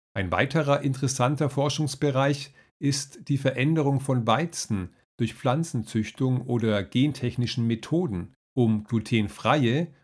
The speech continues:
oder glutenarme Varianten zu entwickeln. Die Geschichte der Zöliakie zeigt eindrucksvoll, wie medizinische Entdeckungen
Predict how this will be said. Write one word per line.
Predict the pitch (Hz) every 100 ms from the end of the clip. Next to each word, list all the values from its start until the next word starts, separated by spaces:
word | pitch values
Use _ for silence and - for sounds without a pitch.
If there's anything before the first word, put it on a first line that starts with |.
| -
oder | 107 98 85
glutenarme | - 104 - 110 104 104 135 147 107
Varianten | 92 92 98 101 117 135 110
zu | -
entwickeln. | 117 101 - 165 98 87 95 - _ _ _ _ _ _ _ _ _
Die | 131 127 117
Geschichte | - 113 208 190 -
der | 123 110
Zöliakie | 107 127 110 110 107 - - 156 151 - _
zeigt | - 131 127 127
eindrucksvoll, | 110 127 131 113 - - 98 90 98 - _ _ _
wie | 110 107 98
medizinische | 123 110 113 - 170 170 156 131
Entdeckungen | 117 98 147 160 135 131 139 160